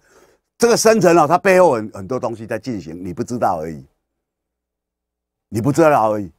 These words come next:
对不对？很多民众党的朋友，因为民众党朋友很多我认识啊，那些委员跟我很多也，也有多年交情。你，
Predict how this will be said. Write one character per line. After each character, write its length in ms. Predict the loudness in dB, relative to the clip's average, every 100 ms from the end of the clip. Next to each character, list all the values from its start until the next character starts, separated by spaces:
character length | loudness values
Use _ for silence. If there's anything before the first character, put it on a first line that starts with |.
| _
对 120 | 0
不 60 | 2
对？ 200 | 2 0 _ _ _ _ _ _ _ _ _ _ _ _ _ _ _ _ _ _ -4
很 140 | 2
多 120 | 2
民 180 | 2 2
众 140 | 2
党 120 | 2 2
的 80 |
朋 140 | 2 0
友， 180 | -2 -4
因 80 | -8
为 20 |
民 120 | -4 0
众 80 |
党 100 | 0
朋 160 | 0 -6
友 180 | -6 -6
很 180 | -10 -8
多 120 | -4
我 140 | -2
认 160 | -2 -2
识 160 | -2 -4
啊， 80 | -4
那 140 | -2
些 260 | -2 -4 -8
委 160 | -10 -6
员 160 | -4 -2
跟 140 | 0
我 160 | 0 -2
很 160 | -6
多 200 | -4 -2
也， 200 | -2 -6 -12 -20 _ _
也 140 | -2
有 100 | -2
多 200 | -2 -2
年 160 | -2 -2
交 160 | -4
情。 220 | -4 -8 -16 _ _ _ _ _ _ _ _ _ _ _ _ _ _ _ _ _ _ _ _ _ _ _ _ _
你， 180 | -10 -10